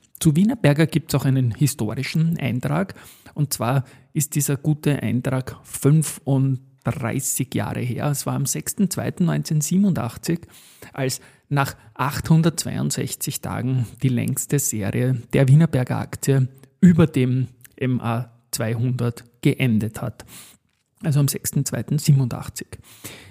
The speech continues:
Am sechsten zweiten vor elf Jahren ist die längste Serie in positiven Gewinntagen, also positiv und Gewinntag ist eh das Gleiche, hintereinander bei der Warimbex zu Ende gegangen. Das war damals zwölf Tage am Stück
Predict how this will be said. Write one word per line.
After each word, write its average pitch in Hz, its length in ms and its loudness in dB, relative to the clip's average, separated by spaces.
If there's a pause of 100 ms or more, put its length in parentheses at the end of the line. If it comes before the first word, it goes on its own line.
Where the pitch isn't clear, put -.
(120)
Am 151 180 4
sechsten 143 580 0
zweiten 139 460 2
vor 127 300 -2
elf 160 340 0
Jahren 156 380 4
ist 165 240 -2
die 147 340 2 (140)
längste 143 440 0
Serie 131 680 -2 (1200)
in 185 340 10
positiven 175 600 4
Gewinntagen, 156 640 4
also 135 320 4 (160)
positiv 131 380 0
und 135 120 0
Gewinntag 127 380 -2
ist 123 140 -2
eh - 40 0
das 139 140 -2
Gleiche, 131 420 2 (160)
hintereinander 151 760 4
bei 160 100 0
der 160 180 0
Warimbex 131 680 0
zu - 100 -8
Ende - 240 -6
gegangen. 123 380 -2
Das 151 180 -2
war 131 80 -2
damals 143 380 0
zwölf 127 380 -2
Tage 123 440 -4 (140)
am 131 220 -2
Stück - 440 0